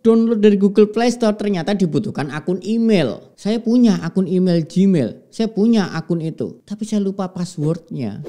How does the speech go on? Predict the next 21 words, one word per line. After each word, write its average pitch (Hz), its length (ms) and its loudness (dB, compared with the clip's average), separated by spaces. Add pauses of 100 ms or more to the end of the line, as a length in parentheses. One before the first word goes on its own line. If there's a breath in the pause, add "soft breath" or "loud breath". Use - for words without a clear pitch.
(120)
Saya 202 240 0
lupa. 165 640 -4 (160)
Kenapa 233 320 0
lupa? 233 560 2 (240)
Karena 185 400 0
semua 214 240 2
password 185 400 -4
sudah 196 240 0
tersimpan 170 480 -4
di 180 160 -2
dalam 190 240 -4
iCloud. 208 880 -4
Sampai 214 320 -2
saya 233 160 0
lupa 220 320 0
passwordnya, 185 560 -4
kan 196 80 -6
cuma 269 240 -2
tinggal 220 160 6
ngisi 226 320 2
doang. 202 480 2